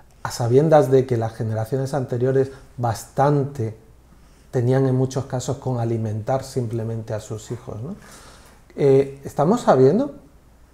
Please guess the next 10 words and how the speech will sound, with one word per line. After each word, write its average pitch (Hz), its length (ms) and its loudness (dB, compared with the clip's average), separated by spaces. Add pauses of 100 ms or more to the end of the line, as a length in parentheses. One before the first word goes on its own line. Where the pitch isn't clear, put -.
(160)
ofrecer 143 920 2 (1400)
una 170 440 4
dosis 160 500 2
de 131 80 4
amor 135 500 2 (140)
a 139 100 -4
nuestros 131 720 -2 (260)
hijos, 123 560 0
sobrinos, 120 840 -2 (340)
eh, 113 480 -4